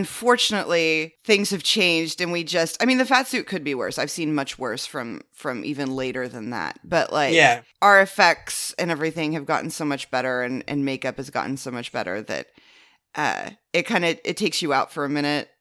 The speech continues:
Speaker 1: because you're, you're so used to what they can do now.
Speaker 2: Well, watching it on Netflix in H D, I noticed a lot of imperfections. There's a lot of, mm, like, the old age makeup. Sort of
Speaker 1: Mm-hmm.
Speaker 2: old age makeup they use in Bruce Willis. You can see a lot of it,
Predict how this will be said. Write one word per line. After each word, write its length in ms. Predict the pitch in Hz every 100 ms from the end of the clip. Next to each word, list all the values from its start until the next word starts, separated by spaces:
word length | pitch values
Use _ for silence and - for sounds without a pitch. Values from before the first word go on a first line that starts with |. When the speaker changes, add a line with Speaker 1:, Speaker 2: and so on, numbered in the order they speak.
| _ _ _ _ -
Speaker 1:
because 320 | 170 180 139
you're, 160 | 147 - -
you're 260 | - - 175
so 200 | - 185
used 320 | 165 160 -
to 60 | 175
what 180 | 156 -
they 100 | 147
can 220 | 156 147
do 200 | 143 135
now. 840 | 131 127 113 65 69 - 98 101 _ _ _ -
Speaker 2:
Well, 340 | 214 202 165
watching 720 | 160 156 202 247 - - 277 247
it 180 | 190
on 140 | 185 175
Netflix 580 | 170 160 - 165 143 -
in 120 | 147 -
H 380 | 156 151 - -
D, 340 | 147 143 117 -
I 140 | 170 180
noticed 520 | 202 226 247 247 -
a 100 | 190
lot 420 | 170 180 175 165 156
of 160 | 151 -
imperfections. 760 | 156 147 143 147 139 - 131 120 _ _ -
There's 140 | 160 190
a 40 |
lot 300 | 196 220 247 220
of, 160 | 170 - - _ _
mm, 100 | 156 _ _ 151
like, 140 | 151
the 80 | 160
old 220 | 170 165
age 260 | 156 151 160
makeup. 460 | 180 180 190 147 - _ _ _ _ _ -
Sort 280 | - 285 -
of 60 | 302
Speaker 1:
Mm-hmm. 60 |
Speaker 2:
old 180 | 269 262
age 180 | 294 285
makeup 380 | 294 294 285 -
they 60 |
use 200 | 208 208
in 80 | 214
Bruce 260 | 214 226 -
Willis. 380 | 240 262 262 -
You 60 |
can 140 | - 165
see 260 | - 175
a 80 | 151
lot 300 | 135 131 143
of 100 | 151
it, 200 | 180 175